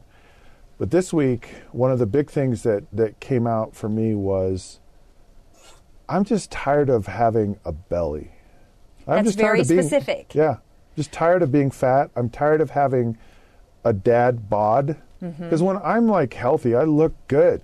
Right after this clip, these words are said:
Speaker 1: you know, and I don't like the way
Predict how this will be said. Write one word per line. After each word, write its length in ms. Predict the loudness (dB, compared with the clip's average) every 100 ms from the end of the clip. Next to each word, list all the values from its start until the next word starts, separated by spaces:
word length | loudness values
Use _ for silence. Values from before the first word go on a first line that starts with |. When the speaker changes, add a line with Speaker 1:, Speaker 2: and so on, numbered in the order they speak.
| -6
Speaker 1:
you 140 | -2
know, 200 | 0 0
and 240 | 0 -2 0
I 180 | 0 -2
don't 500 | -2 0 0 -2 -8 -20 -20 -20 -20 -6
like 320 | 0 0 0
the 80 | 0
way 360 | 2 4 4